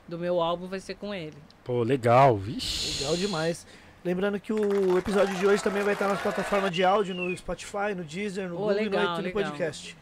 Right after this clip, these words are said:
Speaker 3: E
Speaker 1: Não,
Speaker 3: da
Speaker 1: vou
Speaker 2: Caso você
Speaker 1: compartilhar
Speaker 2: precise
Speaker 1: tudo.
Speaker 2: de alguns cortes, tá?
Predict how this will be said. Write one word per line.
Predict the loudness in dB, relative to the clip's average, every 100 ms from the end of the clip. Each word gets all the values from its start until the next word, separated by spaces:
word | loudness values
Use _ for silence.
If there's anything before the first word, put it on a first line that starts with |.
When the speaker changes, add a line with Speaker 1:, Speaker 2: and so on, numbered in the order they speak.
| -20 -16
Speaker 3:
E | -8
Speaker 1:
Não, | -4
Speaker 3:
da | -2
Speaker 1:
vou | -2 -4
Speaker 2:
Caso | 2 4 4
você | 4 6 6
Speaker 1:
compartilhar |
Speaker 2:
precise | 4 2 4 2 2
Speaker 1:
tudo. | 0
Speaker 2:
de |
alguns | 0 0 -4
cortes, | 6 8 8 4 0 -2 -8 -16 -20 -20 -14 -2
tá? | -2